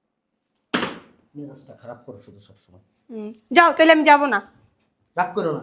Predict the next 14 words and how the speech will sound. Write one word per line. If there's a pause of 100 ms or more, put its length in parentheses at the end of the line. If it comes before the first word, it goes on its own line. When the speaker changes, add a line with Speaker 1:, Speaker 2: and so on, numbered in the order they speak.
(340)
Speaker 2:
তুমি
সবসময়
আমার
সাথে
এরকম
করো। (480)
Speaker 1:
এক
ঘন্টা
ধরে
বসায়
রাখছি,
রাগ
করবো
না।